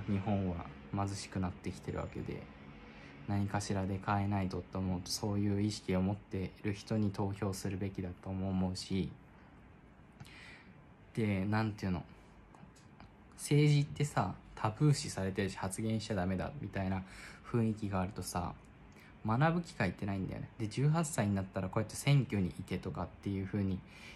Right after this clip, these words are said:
言われるけど、その政党のこととか政治のことに関してあまり教えられないし、で、それはなんでみんな知らないかっていうと、まあ、教師は知らないし、で、親も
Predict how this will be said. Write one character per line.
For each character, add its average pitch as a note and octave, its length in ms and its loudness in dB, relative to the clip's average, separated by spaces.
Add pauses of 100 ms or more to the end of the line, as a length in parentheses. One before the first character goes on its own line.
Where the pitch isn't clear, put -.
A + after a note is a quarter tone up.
(140)
言 A2 80 -2
わ G#2+ 100 2
れ G#2+ 80 0
る G#2 120 -2
け G2 120 -4
ど、 G2 320 0 (1300)
そ - 160 -2
の G#2 100 4
政 B2 420 2
党 A#2+ 220 4
の A#2 100 4
こ A#2 140 -2
と A2+ 100 0
と G2 120 -2
か F2+ 500 0
政 G2+ 300 0
治 G2+ 120 0
の G2 120 2
こ F#2+ 120 -4
と G2 140 -4
に F#2 140 0
関 F2+ 300 0
し - 80 -10
て F#2+ 240 -4 (300)
あ G#2 100 2
ま G#2 140 4
り G2+ 80 4
教 G2 80 0 (280)
え G2+ 100 2
ら G2 120 0
れ G2 120 0
な G2 140 0
い F#2 60 0
し、 E2+ 340 -6 (120)
で、 G2+ 80 -6
そ A2 140 -4
れ A#2 80 2
は A#2 60 2
な B2+ 140 4
ん C#3 140 4
で F#2 260 2
み G#2+ 80 2
ん G2+ 80 2
な G2+ 80 2
知 G2+ 160 -2
ら F#2+ 120 0
な F#2+ 120 0
い F#2+ 60 -2
か F#2 140 -6
っ - 20 -6
て - 220 -8
い F#2 80 0
う G2+ 100 -6
と、 A2+ 260 0 (880)
ま G#2+ 80 2
あ、 G2 60 0
教 B2 240 4
師 F#2 160 0
は F2 80 2
知 - 180 -4
ら F2+ 140 0
な F2+ 120 2
い E2+ 120 -4
し、 G2 380 -2
で、 - 220 -8
親 A2 280 2
も G2+ 240 2